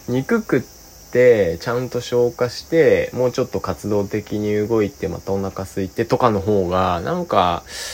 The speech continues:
まあ、いいなって思ってるんで、まあ、ぐうたらするよりは、まあね、今こう、チルっていう言葉も流行ってますけど、やっぱ僕の中でも生きるっていう定義って、やっ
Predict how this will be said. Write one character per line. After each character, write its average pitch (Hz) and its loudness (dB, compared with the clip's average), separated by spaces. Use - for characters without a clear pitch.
ま 110 2
あ、 92 0
い 117 0
い - 2
な 95 0
っ - -10
て - -4
思 101 0
っ - -8
て - -6
る 87 -6
ん 85 -6
で、 90 -2
ま 85 -12
あ、 90 -14
ぐ 349 2
う 339 -4
た 131 0
ら 98 -2
す - -10
る 107 -4
よ 113 -2
り 107 -2
は、 101 -4
ま 139 4
あ - 4
ね、 101 2
今 101 2
こ 87 -2
う、 85 -4
チ - -2
ル 98 0
っ - -4
て - -10
い 78 -4
う - -18
言 82 -8
葉 82 -6
も 78 -10
流 87 -10
行 101 -8
っ - -8
て - -10
ま 73 -12
す - -16
け 85 -12
ど、 90 -6
や 127 -6
っ - -12
ぱ 123 -6
僕 196 0
の 139 2
中 92 -2
で 85 -4
も 85 -6
生 104 -6
き - -4
る 131 0
っ 90 -2
て - -10
い 80 -4
う 82 -4
定 95 -2
義 78 -8
っ - -14
て、 - -6
や 92 -2
っ - -12